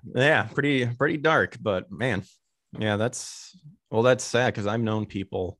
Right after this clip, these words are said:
'cause, uh, I'm currently in, uh, Texas, and you, you hear a lot of people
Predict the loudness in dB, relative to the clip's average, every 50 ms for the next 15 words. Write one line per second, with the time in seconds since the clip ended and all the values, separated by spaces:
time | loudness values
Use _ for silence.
0 | _ _ -4 -2 -2 -2 0 0 2 2 2 2 2 0 0 0 0 0 0 0
1 | -2 -2 -2 -2 -2 -4 -4 -6 -4 -4 -4 -4 -6 -6 -10 _ _ _ _ -2
2 | -2 0 0 -2 -2 -2 -2 -2 -4 -6 -12 -18 _ _ _ _ _ _ _ _
3 | _ _ -4 0 0 0 0 0 -2 -4 -4 -4 -4 -4 -4 -4 -2 0 0 0
4 | 0 -2 -2 -2 0 2 2 2 2 2 0 0 -2 -6 -8 -6 -4 -4 -4 -4
5 | -4 -6 _